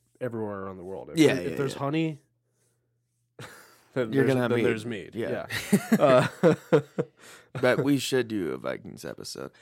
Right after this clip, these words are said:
Speaker 2: But
Speaker 1: We
Speaker 2: anyways,
Speaker 1: should,
Speaker 2: uh, let's
Speaker 1: yeah.
Speaker 2: mess around with this thing. So
Speaker 1: Okay.
Speaker 2: I may or may not have, uh, seen other people mess around with, or listened to a podcast, but, uh, <laughs> but we're gonna do it,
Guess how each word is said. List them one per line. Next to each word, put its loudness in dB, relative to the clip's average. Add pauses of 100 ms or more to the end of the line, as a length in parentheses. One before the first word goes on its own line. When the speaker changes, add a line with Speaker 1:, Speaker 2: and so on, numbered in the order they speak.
(120)
Speaker 2:
But 4
Speaker 1:
We 6
Speaker 2:
anyways, 8
Speaker 1:
should, 2
Speaker 2:
uh, 8
let's 4
Speaker 1:
yeah. 0
Speaker 2:
mess 4
around 6
with -10
this -4
thing. -6 (260)
So 8
Speaker 1:
Okay. -2 (460)
Speaker 2:
I 4
may 4
or 6
may -2
not -2
have, -4
uh, -2
seen -4
other 2
people -6
mess -4
around -4
with, -4
or -4
listened -8
to -10
a -8
podcast, -8
but, -2 (240)
uh, 4 (300)
<laughs> -20
but 8
we're 10
gonna 8
do 8
it, 6